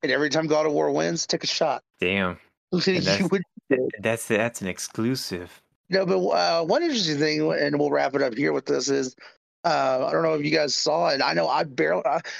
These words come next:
Speaker 1: I didn't see it till the next day when it started making news, 'cause I just thought it was just part of the show. Um, when, uh, Elden Ring won Game of the Year, which was, which was, I was,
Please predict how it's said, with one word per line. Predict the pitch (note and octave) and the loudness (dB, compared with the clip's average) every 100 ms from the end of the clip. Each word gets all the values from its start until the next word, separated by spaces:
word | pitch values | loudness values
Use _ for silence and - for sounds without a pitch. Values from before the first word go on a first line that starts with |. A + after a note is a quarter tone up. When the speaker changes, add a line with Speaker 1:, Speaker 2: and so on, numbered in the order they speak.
| - | -2
Speaker 1:
I | G3 | 0
didn't | A#3 G#3 | 0 0
see | A3 | 0
it | F3+ | 0
till | |
the | E3+ | 2
next | E3+ D#3 C3 | 2 0 -2
day | B2 C#3+ D3+ F3 | 0 2 2 2
when | D3 | 0
it | B2+ | 0
started | - C#3+ C3+ B2 | 0 0 0 -2
making | C3+ C#3 B2+ | -2 0 0
news, | B2 C3+ D#3 G3+ - - - _ _ _ _ _ - | 0 0 0 -2 -6 -16 -20 _ _ _ _ _ -2
'cause | F3 C#3+ | 0 2
I | C3+ D#3+ | 0 0
just | F#3 D#3 | 0 0
thought | C#3 C3 C3 _ _ _ | 2 0 -2 _ _ _
it | - D#3+ C3 | -4 -4 -2
was | D#3 D#3 | 0 0
just | D#3 E3 | 0 0
part | E3+ G#3 | 0 2
of | |
the | A3+ | 0
show. | - D#4+ D4+ C#4 - - - - - - | 0 0 2 -2 -6 -18 -18 -14 -12 -4
Um, | E3+ D#3+ E3 D3+ C#3 C#3 D3+ F3+ | 0 2 2 0 -2 -8 -16 -4
when, | D#3+ E3 D#3 | 0 2 2
uh, | D3 C#3+ - | 2 0 0
Elden | D#3+ A3 F#3+ | 0 2 2
Ring | D#3 D3+ | 2 2
won | D3 C#3+ | 0 2
Game | C#3+ C#3 | 0 2
of | |
the | C3 | 0
Year, | A#2+ C3+ | 2 2
which | C3 B2 | 0 0
was, | A#2+ A2 _ - | -2 -4 _ -4
which | B2+ D#3 D#3 C3+ | -2 0 0 0
was, | C3+ C3 | 0 2
I | B2 C3 | 2 2
was, | B2 B2+ - | 0 0 -2